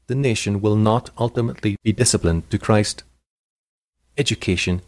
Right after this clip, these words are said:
is of central significance in any culture. The religious principles underpinning the prevailing philosophy of education in any society will determine that society's worldview.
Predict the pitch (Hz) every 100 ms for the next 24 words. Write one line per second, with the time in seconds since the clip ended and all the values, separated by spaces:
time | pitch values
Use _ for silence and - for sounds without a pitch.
0 | _ _ _ 113 107 110 110 - - 110
1 | 117 135 120 - 123 110 101 98 95 107
2 | 107 98 107 113 120 113 120 110 _ _
3 | _ _ _ _ _ _ _ _ 82 76
4 | 80 - 78 - 104 - 92 92 - 92
5 | 85 82 - 107 110 92 - 90 87 87
6 | 85 - 85 90 - 87 82 - - -
7 | 113 107 95 82 - - 143 180 151 -
8 | 85 78 - 82 _ _ _ _ - 131
9 | 123 - - 117 123 127 110 - 90 -
10 | 82 82 87 92 98 117 117 120 117